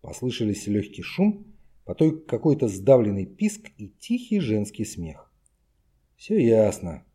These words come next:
решил Виктор. «Добрался до своей Вальки, засранец».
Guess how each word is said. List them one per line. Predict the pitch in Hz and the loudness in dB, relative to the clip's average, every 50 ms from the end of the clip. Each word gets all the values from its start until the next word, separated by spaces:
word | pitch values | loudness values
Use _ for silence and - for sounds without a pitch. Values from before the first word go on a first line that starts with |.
| _ - | _ -18
решил | 82 82 - - 90 87 | -16 -14 -14 -10 -10 -10
Виктор. | 80 85 - - - - - _ _ _ _ _ _ _ _ _ _ _ _ _ - | -10 -10 -14 -14 -16 -20 -20 _ _ _ _ _ _ _ _ _ _ _ _ _ -6
«Добрался | 151 185 175 123 123 139 143 143 139 131 - 135 | -2 -2 0 2 4 6 8 8 8 8 4 0
до | 107 110 | -2 -2
своей | 104 - 113 117 113 113 113 | -4 -2 0 2 2 2 4
Вальки, | 110 110 104 95 - - 92 | 2 2 2 0 -2 -6 -10
засранец». | 76 95 101 - - 113 101 90 80 76 73 - - _ | -8 -8 -8 -6 -4 -4 -4 -4 -4 -8 -12 -16 -20 _